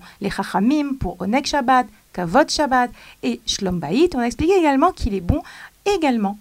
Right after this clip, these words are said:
d'allumer les, l'électricité en plus, euh, en plus, hein, pas à la place, euh, de vos bougies. Maintenant, j'aimerais également vous parler de ce mérite que nous avons d'allumer les Nerot de Shabbat. Vous savez que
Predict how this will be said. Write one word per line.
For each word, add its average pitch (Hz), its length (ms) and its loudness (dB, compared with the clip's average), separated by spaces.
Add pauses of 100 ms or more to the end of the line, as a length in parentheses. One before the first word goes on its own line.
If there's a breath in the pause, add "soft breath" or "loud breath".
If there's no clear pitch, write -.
(100)
d'allumer 214 560 0 (160)
les, 226 560 -2
l'électricité 220 960 -2 (180)
en 320 120 0
plus, - 420 0 (340 loud breath)
euh, 202 280 0
en 285 100 6
plus, - 300 2
hein, 254 180 -2
pas 254 120 6
à 254 40 6
la 208 100 2
place, - 380 -4 (160)
euh, 190 320 0
de 220 360 -4
vos 196 280 -4
bougies. 170 440 0 (560 loud breath)
Maintenant, 320 580 2 (540)
j'aimerais 226 280 -4
également 254 280 -2
vous - 140 -4
parler 190 400 -4
de 170 80 -8
ce - 200 -4
mérite 196 720 -2
que 196 80 -2
nous 190 280 0
avons 180 280 -6 (100)
d'allumer 175 520 -6
les 185 80 -6
Nerot 160 260 -6
de 170 220 -12
Shabbat. - 500 -10 (800 loud breath)
Vous 202 60 -6
savez 254 320 0
que 214 400 -2